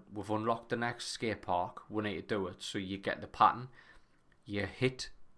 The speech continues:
skate first, then you hit the tape,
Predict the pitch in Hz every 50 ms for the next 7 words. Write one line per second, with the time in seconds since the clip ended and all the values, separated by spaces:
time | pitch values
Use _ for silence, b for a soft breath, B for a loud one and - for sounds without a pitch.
0 | - _ - _ _ _ - - - - - - - 131 131 135 135 - - 101
1 | 90 92 131 - - - - - - _ _ _ _ - - _ _ _ _ _
2 | _ - 101 98 104 107 107 117 - - - - - - 104 95 95 - -